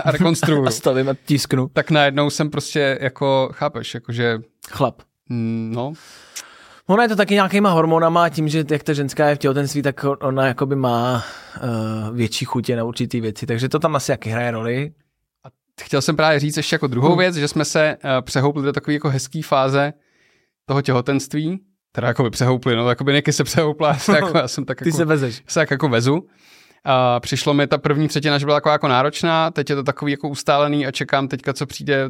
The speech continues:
Speaker 1: v té, v té poslední. A už samozřejmě jako jsou tam nějaký jako limitace pohybový a, a energetický a tak, ale všechno vypadá dobře, všechny prohlídky, hele, jako, eh, naše budoucí dcera má nějaký jakoby standardní počet prostě prstů a končetin a
Speaker 2: Super.
Speaker 1: hlav,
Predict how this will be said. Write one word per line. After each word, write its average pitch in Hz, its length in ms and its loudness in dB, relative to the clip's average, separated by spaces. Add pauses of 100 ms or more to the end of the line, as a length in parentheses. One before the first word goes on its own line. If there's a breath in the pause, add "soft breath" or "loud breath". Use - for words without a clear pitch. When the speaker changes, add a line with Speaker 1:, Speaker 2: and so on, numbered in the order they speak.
Speaker 1:
v - 100 -20
té, 135 260 -4
v 127 60 -16
té 147 120 -8
poslední. 143 580 -2 (580 loud breath)
A 123 380 2
už 117 180 -8
samozřejmě 135 460 2
jako 127 560 2
jsou 120 200 -10
tam 131 140 -2
nějaký 123 260 -2
jako 131 180 -2
limitace 139 600 2
pohybový 135 720 2
a, 113 60 0 (380)
a 120 80 -2
energetický 139 800 0
a 131 60 -4
tak, 127 320 -2 (600 soft breath)
ale 127 600 2
všechno 135 500 -4
vypadá 131 300 2
dobře, 135 340 0
všechny 135 340 -8
prohlídky, 127 580 -4
hele, 127 260 2
jako, 113 480 -2
eh, - 40 -8 (240)
naše 113 380 -4
budoucí 120 440 -6
dcera 131 320 0
má 131 380 0
nějaký 120 380 -4
jakoby 127 340 -4
standardní 127 500 -2
počet 127 420 -6
prostě 127 380 -8
prstů 131 420 -4
a 123 60 0
končetin 127 560 -4
a 123 100 0
Speaker 2:
Super. 120 140 0
Speaker 1:
hlav, 151 140 0